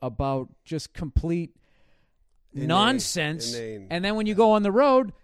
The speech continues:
Speaker 1: red state, blue state, this country, that country, I just find everybody is just walking around, you know, they're cool.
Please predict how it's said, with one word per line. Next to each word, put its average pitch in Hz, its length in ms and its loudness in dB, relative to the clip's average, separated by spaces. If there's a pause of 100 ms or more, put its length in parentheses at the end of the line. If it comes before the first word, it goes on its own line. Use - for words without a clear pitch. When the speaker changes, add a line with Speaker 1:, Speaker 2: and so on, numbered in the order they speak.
(380)
Speaker 1:
red 208 220 0
state, 214 300 -4
blue 214 200 -6
state, 220 420 -8
this 202 140 -4
country, 208 360 -6
that 214 220 -2
country, 190 320 -4
I 180 120 -2
just 185 200 -10
find 202 240 -6
everybody 196 420 -4
is 170 140 -8
just - 280 -10
walking 175 380 -6
around, 165 360 -6 (680)
you 156 140 -6
know, 160 200 -6
they're 156 200 -6
cool. 185 580 -2